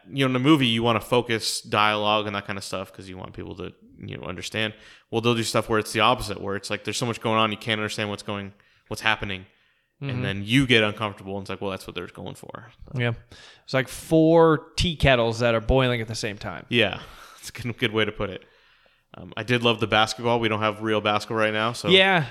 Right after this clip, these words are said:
Speaker 1: they're
Speaker 2: that part
Speaker 1: showing
Speaker 2: was cool, and it's like, "Oh, I think I remember that game." <laughs>
Speaker 1: where I was like, "Is that Spencer Hawes?" Then, like, "K G in the post against Spencer Hawes." And I was like, <laughs> "Oh, shit.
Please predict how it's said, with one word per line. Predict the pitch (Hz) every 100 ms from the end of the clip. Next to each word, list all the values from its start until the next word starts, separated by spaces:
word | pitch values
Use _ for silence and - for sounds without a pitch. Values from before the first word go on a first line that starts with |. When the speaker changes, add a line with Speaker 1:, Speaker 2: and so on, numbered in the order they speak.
| -
Speaker 1:
they're | 143 -
Speaker 2:
that | 196 226
part | 247 269
Speaker 1:
showing |
Speaker 2:
was | 233 180
cool, | - 214 208
and | 196
it's | 175
like, | 175 -
"Oh, | 220 208
I | 156
think | - -
I |
remember | 147 123 226 180
that | 139 117
game." | 131 123 117
<laughs> | - 131
Speaker 1:
where |
I | 117
was | 113
like, | -
"Is | 160
that | 185 226 -
Spencer | 151 175 202
Hawes?" | 123 117 160 208 120
Then, | 110
like, | 104 101 104 117
"K | 156 165
G | 165 214 214 202
in | 139
the | 143
post | 170 202 -
against | 123 135
Spencer | - 135 170
Hawes." | 180 190 160
And | 139 113
I |
was | 104
like, | - -
<laughs> |
"Oh, | -
shit. | - - 113